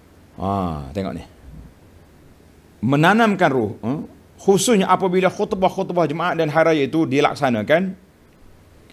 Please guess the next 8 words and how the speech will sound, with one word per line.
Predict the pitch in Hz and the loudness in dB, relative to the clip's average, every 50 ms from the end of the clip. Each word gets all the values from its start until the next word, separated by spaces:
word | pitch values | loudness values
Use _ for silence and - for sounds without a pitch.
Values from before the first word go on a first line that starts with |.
| - - - - - - - - | -20 -20 -20 -20 -20 -20 -10 -6
telah | 110 131 131 | -2 -2 -2
menjadi | 123 131 139 139 131 143 143 147 | -2 -2 -4 -4 -4 -2 -2 -4
suatu | 135 - 147 139 135 - 151 147 139 123 | -4 -2 0 -2 -2 -2 -4 -4 -2 0
wazifah, | 127 135 135 - 170 190 156 117 131 131 143 165 - - - _ _ _ _ _ _ _ _ _ _ _ _ - - _ _ _ _ _ _ _ _ _ _ _ _ | 0 0 0 0 -2 -4 -2 0 0 0 0 0 -2 -8 -18 _ _ _ _ _ _ _ _ _ _ _ _ -20 -20 _ _ _ _ _ _ _ _ _ _ _ _
kan, | 113 117 135 151 165 127 - | -2 0 0 0 -2 -4 -6
wazifah | - 117 135 139 127 110 165 175 165 - 165 151 143 | 0 2 2 2 2 2 0 -2 0 0 -2 -2 -2
yang | 160 160 160 | -2 -2 -2
dilaksanakan, | 156 156 156 139 - - 185 170 170 147 123 - 87 78 67 | -2 -2 -2 -2 -2 0 0 0 2 0 0 -2 -4 -6 -8